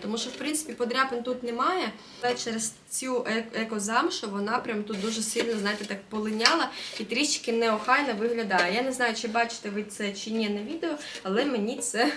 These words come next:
<laughs> видно. Наступне, що ми відкриємо, це ось такий от асиметричний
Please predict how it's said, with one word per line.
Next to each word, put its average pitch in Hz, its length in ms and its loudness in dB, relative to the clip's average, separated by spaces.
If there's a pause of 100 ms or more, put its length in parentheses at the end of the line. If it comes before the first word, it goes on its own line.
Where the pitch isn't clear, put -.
<laughs> - 140 -20 (160)
видно. 285 400 2 (100)
Наступне, 240 420 0
що 254 160 2
ми 247 100 6
відкриємо, 240 680 4
це 254 300 6 (160)
ось 302 180 4
такий 269 460 4
от - 320 2
асиметричний 285 1040 6